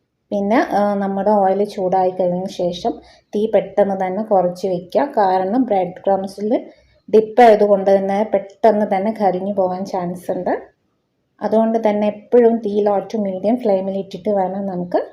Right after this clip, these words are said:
ഇതുപോലെയുള്ള പലഹാരങ്ങളൊക്കെ തയ്യാറാക്കാൻ വേണ്ടിയിട്ട്.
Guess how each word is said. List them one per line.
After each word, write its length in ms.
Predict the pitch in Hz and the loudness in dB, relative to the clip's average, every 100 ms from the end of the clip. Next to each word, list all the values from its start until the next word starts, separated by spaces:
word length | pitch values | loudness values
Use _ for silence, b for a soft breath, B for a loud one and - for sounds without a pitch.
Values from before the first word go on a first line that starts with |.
| b b b b | b b b b
ഇതുപോലെയുള്ള 640 | - 214 214 214 202 190 196 | 0 2 4 6 6 4 2
പലഹാരങ്ങളൊക്കെ 760 | 196 180 185 185 185 190 190 | 2 2 0 -2 -2 -4 -2
തയ്യാറാക്കാൻ 640 | 185 180 185 180 175 185 185 | 0 0 0 -2 -4 -6 -8
വേണ്ടിയിട്ട്. 500 | 185 180 185 180 | -6 -6 -6 -2